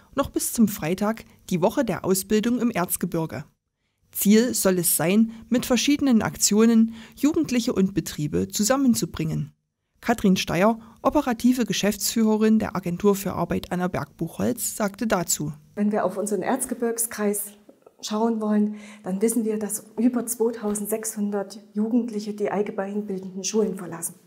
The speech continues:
Speaker 2: Und dazu kommen noch einige Jugendliche, die in Übergangssystemen sind, also in Vorbereitungsjahren. Und all die Jugendlichen sind jetzt gerade dabei, ihre Zukunft klar zu machen.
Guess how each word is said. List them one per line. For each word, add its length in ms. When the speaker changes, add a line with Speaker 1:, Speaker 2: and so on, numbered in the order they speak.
Speaker 2:
Und 160
dazu 300
kommen 240
noch 160
einige 380
Jugendliche, 720
die 180
in 240
Übergangssystemen 1000
sind, 220
also 240
in 220
Vorbereitungsjahren. 880
Und 140
all 200
die 180
Jugendlichen 720
sind 240
jetzt 340
gerade 220
dabei, 460
ihre 280
Zukunft 460
klar 240
zu 140
machen. 340